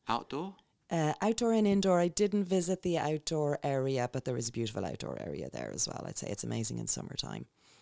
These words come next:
Speaker 1: Well, uh, it's, I, w-, I was, it's funny, I was talking to someone about this yesterday. I, um, when I was lived in Korea, we used to go to, I think they call it Gojubang, or is that the karaoke? Anyway, um, but we used to go to these baths,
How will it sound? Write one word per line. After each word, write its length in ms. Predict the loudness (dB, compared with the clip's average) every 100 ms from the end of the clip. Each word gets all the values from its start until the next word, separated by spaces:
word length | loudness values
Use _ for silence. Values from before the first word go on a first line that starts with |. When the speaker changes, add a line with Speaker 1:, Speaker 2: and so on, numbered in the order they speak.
| _ _ _ _
Speaker 1:
Well, 120 | -10 -8
uh, 100 | -10
it's, 160 | -10 -16 _
I, 60 | -6
w-, 180 | -6 -6
I 60 |
was, 160 | -6 -6
it's 540 | -8 -10 -10 -10 -10 -8
funny, 140 | -6
I 20 | -6
was 120 | -6
talking 240 | -8 -10
to 140 | -12 -12 -14 -16 -14
someone 240 | -10 -10
about 160 | -10 -12
this 120 | -10
yesterday. 440 | -12 -12 -14 -14 -16 -20 -20 -20 _ _ _
I, 180 | -12 -10
um, 360 | -8 -10 -12 -16 _ _ _ _ _ _ _
when 120 | -8 -4
I 40 |
was 120 | -4
lived 200 | -4 -6
in 100 | -10
Korea, 400 | -8 -6 -4 -6 -10 -18 _ _ _
we 100 | -10
used 140 | -8
to 40 | -10
go 160 | -12 -12
to, 180 | -12
I 40 | -14
think 160 | -14
they 40 | -12
call 180 | -10 -12
it 120 | -12
Gojubang, 800 | -10 -10 -10 -10 -10 -10 -12 -14 -18 _ _ _ _ -20
or 260 | -18 -16 -14
is 60 |
that 120 | -14 -14
the 80 |
karaoke? 640 | -16 -14 -12 -12 -12 -14 -10
Anyway, 200 | -6 -6 -6 -16 -8
um, 160 | -6 -4
but 80 | -2
we 60 |
used 120 | -2
to 60 | -4
go 200 | -4 -2
to 160 | -4 -10
these 160 | -12
baths, 580 | -6 -4 -4 -8 -10 -10